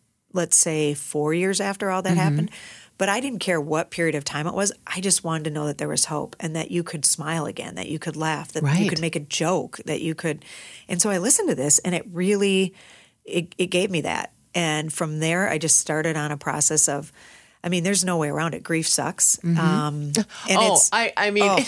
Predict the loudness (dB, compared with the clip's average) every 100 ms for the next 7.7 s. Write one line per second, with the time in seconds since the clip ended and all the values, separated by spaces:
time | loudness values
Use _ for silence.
0 | -2 -14 0 2 4 6 6 6 4 4
1 | 4 4 4 4 4 4 2 2 4 4
2 | 4 4 2 2 4 4 4 2 2 2
3 | 0 2 0 2 2 2 2 -2 0 -4
4 | 0 0 0 0 -2 -2 0 0 0 -2
5 | 0 2 2 2 0 0 2 2 2 2
6 | 2 4 4 2 2 0 0 0 0 2
7 | 2 0 0 0 2 0